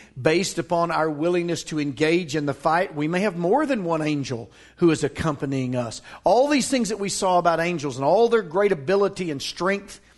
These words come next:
well, don't forget that the demons had those same characteristics before they chose to follow Lucifer,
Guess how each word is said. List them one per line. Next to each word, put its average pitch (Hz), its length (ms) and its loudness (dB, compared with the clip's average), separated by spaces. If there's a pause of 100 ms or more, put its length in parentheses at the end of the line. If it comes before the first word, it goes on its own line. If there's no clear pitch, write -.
(480)
well, 165 160 2
don't 190 280 2
forget 202 720 0 (580)
that 143 200 0
the 147 80 2
demons 147 880 0 (340)
had 151 800 0 (300)
those 147 340 0
same 175 320 -2
characteristics 160 880 -2
before 151 460 0
they 139 220 2
chose 143 460 -2
to 131 100 -8
follow 143 540 0 (180)
Lucifer, 139 640 -2